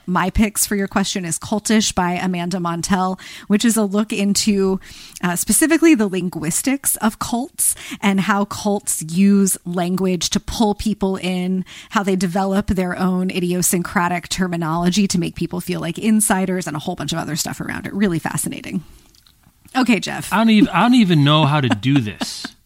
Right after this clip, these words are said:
Speaker 2: I'm not sure where to go. I, I wrote some things down, and I'm trying to think of. <sighs>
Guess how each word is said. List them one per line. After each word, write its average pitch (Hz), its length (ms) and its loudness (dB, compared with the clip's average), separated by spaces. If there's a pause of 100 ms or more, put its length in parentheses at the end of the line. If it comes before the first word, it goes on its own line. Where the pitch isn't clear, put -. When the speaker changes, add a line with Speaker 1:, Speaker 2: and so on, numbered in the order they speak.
(760)
Speaker 2:
I'm 185 160 4
not 208 200 2
sure 175 180 -2
where 151 200 0
to 127 100 -2
go. 104 320 -10 (180)
I, 143 160 0
I 151 100 2
wrote 190 280 4
some 190 160 2
things 156 320 0
down, 110 480 -4
and 127 80 0
I'm 170 120 2
trying 196 340 -2
to 185 40 0
think 143 400 -4
of. 120 540 -6 (1120)
<sighs> - 0 -